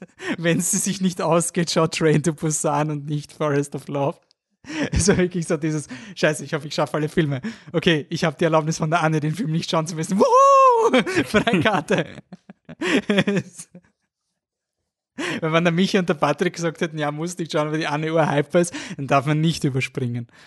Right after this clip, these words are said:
Also, dann, dann ist, <laughs> dann, ja. Gut. Springen wir weiter zu, also, äh, springen wir weiter, aber springen wir zurück. Ähm, im Sla-, beim Slash gibt es eigentlich, was auch immer sehr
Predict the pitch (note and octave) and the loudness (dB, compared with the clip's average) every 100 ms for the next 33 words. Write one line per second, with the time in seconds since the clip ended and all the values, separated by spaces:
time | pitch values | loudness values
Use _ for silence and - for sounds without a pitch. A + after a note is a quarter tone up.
0 | - D3 D#3+ - - - _ - D#3 D3 | -4 0 0 -2 -12 -20 _ -2 -2 -2
1 | C3+ D3 C#3+ D3 D#3 - - - - - | -2 0 2 2 2 2 -2 -2 -4 -4
2 | C4 A3 A3 - D3+ - - D#3 D#3 E3 | -2 2 2 2 0 -4 0 2 2 -2
3 | D#3+ - _ _ _ - - - G3+ - | -10 -18 _ _ _ -20 -18 -14 -12 -6
4 | D3 C3 - - - - - _ F#3 - | -6 -6 -12 -20 -20 -20 -20 _ -20 -20
5 | - F3+ D3 - - - _ _ _ - | -2 -2 -2 -8 -18 -20 _ _ _ -16
6 | - - - F3 G3 G#3+ F3+ E3+ C#3+ C3+ | -10 -6 0 2 4 4 4 4 2 -2
7 | - F3+ G3+ - - D#3+ D#3+ F#3 E3 E3+ | 0 0 0 -2 0 2 2 0 0 0
8 | - D3+ D3 C3+ C3+ D#3 G3+ F#3 - E3 | -2 0 2 2 2 2 0 0 -2 0
9 | F3+ E3+ - E3+ D3+ F3 - - - _ | 0 -2 -4 -4 -4 -6 -10 -20 -20 _
10 | _ - C3+ C3 C3+ C#3 E3 _ _ - | _ -4 0 2 2 -2 -6 _ _ -6
11 | D#3 E3+ - C#3 D3+ E3 E3+ E3+ C#3 D#3+ | -2 0 0 0 0 0 0 0 0 0
12 | - - F3+ F#3+ D#3+ D#3 D#3 C#3+ D3 C#3 | 0 -2 -2 -2 0 0 -2 -2 -2 0
13 | D#3 D#3 D#3+ | 0 0 0